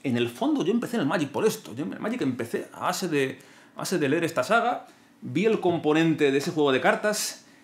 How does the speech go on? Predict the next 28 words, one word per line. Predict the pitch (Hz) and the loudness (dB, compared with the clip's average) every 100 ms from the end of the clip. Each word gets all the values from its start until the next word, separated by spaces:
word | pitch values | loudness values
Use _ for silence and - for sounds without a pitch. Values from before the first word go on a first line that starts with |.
| - _ - | -20 _ -8
y | - 151 | -6 0
como | 151 151 | 2 4
yo | 165 | 4
ya | 277 | 2
conocía | 269 196 - 185 | 2 2 2 2
el | 160 | 4
Magic | 139 165 151 147 | 4 4 4 0
y | 127 | 0
rápidamente | 139 156 165 151 | 0 2 2 2
vi | 170 | 4
la | 165 | 4
relación, | 139 117 - 185 185 170 - | 4 2 2 0 0 -4 -6
es-, | 190 - - - | -10 -12 -10 -6
este | 226 - 233 | -6 -2 0
debe | 196 | 0
jugar | 202 185 175 | 2 4 4
a | |
un | 160 | 4
juego | 170 147 | 4 4
de | 120 | 4
cartas. | 113 - - - - - _ - _ | 2 0 -8 -12 -12 -18 _ -20 _
Prácticamente | 104 117 143 110 | -6 0 0 0
es | |
jugador | 117 113 104 | 0 2 2
activo | 127 120 | 0 2
de, | 110 107 107 104 - - - - | 2 2 2 -2 -6 -16 -20 -10
de | 110 | 0
Magic. | 165 214 | 2 2